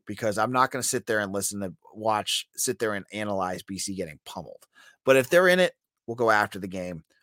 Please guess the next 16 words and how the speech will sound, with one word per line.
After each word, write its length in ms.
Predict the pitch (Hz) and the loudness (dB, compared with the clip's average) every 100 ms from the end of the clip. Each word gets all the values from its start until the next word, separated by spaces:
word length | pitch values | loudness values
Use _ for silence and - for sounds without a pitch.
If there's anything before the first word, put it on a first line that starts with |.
| _ | _
We'll 80 | - | -8
talk 280 | 104 110 107 | -4 -4 -2
about 260 | 110 107 | 0 2
it. 160 | 107 - _ _ _ | 0 -4 _ _ _
But 120 | 107 | -2
anything 440 | 107 113 107 101 101 | 0 0 -2 -4 -4
new, 360 | 110 113 110 | 0 2 2
I 60 | 95 | 0
mean, 160 | 101 98 | -4 -4
we're 100 | 104 | -2
still 220 | - 120 | 2 2
waiting 200 | 123 110 | 2 0
for 80 | 110 | 0
that 120 | 107 | 2
offensive 420 | 110 117 104 95 | 2 0 -6 -4
line 440 | 104 117 117 110 | 0 2 0 -4